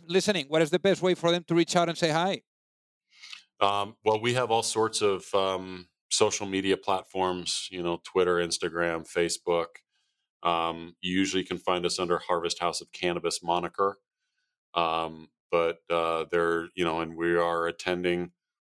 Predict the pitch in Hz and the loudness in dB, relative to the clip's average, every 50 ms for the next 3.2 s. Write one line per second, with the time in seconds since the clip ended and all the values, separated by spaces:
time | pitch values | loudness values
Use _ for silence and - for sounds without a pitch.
0 | _ _ - 95 92 95 - - 110 101 - - 95 - - 98 95 92 - 101 | _ _ 0 0 2 2 2 2 0 0 -2 -4 -8 -2 0 0 0 0 -4 -10
1 | 87 - 98 90 85 92 87 87 82 - - 92 87 - - 87 - - 90 87 | -8 -8 -6 -2 0 0 0 0 -2 -2 -2 -2 -2 -2 -4 -10 -6 -4 -4 -4
2 | - - 87 85 82 82 80 78 - - - - - _ _ _ _ - - - | -2 -2 0 0 0 0 -2 -6 -10 -12 -16 -16 -16 _ _ _ _ -8 -4 0
3 | 82 78 76 - | 0 0 0 -2